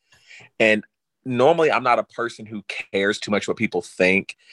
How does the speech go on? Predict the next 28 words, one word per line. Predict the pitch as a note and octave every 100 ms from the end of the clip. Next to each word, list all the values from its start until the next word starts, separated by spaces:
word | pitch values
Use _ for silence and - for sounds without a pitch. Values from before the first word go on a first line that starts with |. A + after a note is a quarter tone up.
| - -
in | A2+
a | G2
general | F#2 G2+ G#2 A2+ A#2 D#3
sense, | - C#3+ D3 - - - _ _ _ _ _ _ _
but | B2+ G2
this | F#2+ F#2+ B2+ E3+ A#2+
is | G2+
a | F2+
really, | E2+ G#2+ B2+ A#2+ G2+ _ _ - - _
this | B2+ D3
is | D3
one | D3
of |
those | C3
kind | - A#2+ A#2
of | G2+
topics | - A2 G#2 G#2+ -
that | G#2+ F#2+
once | G2 A#2 A#2+
you, | A2 G#2+ G2+ G2+ - _ _ -
like, | G2+ F#2+ -
release | G2+ G2+ G#2+ A2 B2
it, | G#2
there's | G2+ G2
not | G2+ G#2
a | G2
lot | F#2+ F#2+ G2 _
of, | F#2+ F2+ F2+ F2+ F2+ F2 F2 -